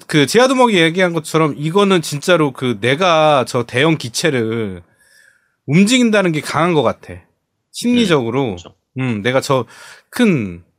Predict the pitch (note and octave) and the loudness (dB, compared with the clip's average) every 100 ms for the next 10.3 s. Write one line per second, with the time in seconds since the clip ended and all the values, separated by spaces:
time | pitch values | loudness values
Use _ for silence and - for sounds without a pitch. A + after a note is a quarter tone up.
0 | _ _ _ D3 - G3 F#3+ F3+ C#3+ E3+ | _ _ _ -10 -2 2 4 4 2 0
1 | F3 D#3 C3+ D3 A3+ A#3 C#3 - F3+ D#3 | 2 2 2 2 2 0 -8 0 2 4
2 | C3 D3+ F#3 A3 G#3 C3 - A2+ C3 C3+ | 4 2 2 2 0 -4 -4 -4 0 0
3 | B2+ G#2+ - - - - - D#3+ F#3 F#3+ | 0 -4 -10 -20 -20 -14 -2 0 2 2
4 | E3+ D3 C3+ B2 A#2 A2 G2+ G2+ A#2 C#3+ | 2 0 0 0 0 -2 -6 -10 -6 -2
5 | G3 E3 A2+ F#2+ F2 F2+ _ _ _ - | 2 2 0 -6 -12 -16 _ _ _ -10
6 | - D#3+ F#3 F#3+ F3 D3 B2 D#3 G3 - | -2 0 2 2 2 0 -2 0 0 0
7 | E3 D3 F3 E3 C#3+ C#3 B2+ B2 B2+ B2+ | -2 -2 -2 0 0 2 2 0 -2 -2
8 | B2 G#2+ A#2 - B3+ C#4 G#3 E3 C3+ G#2+ | -4 -4 -6 -4 0 0 0 0 0 0
9 | F#2 D3 G3 _ _ _ _ _ - - | -2 -6 -8 _ _ _ _ _ -20 -20
10 | - A3+ C4 | -4 2 2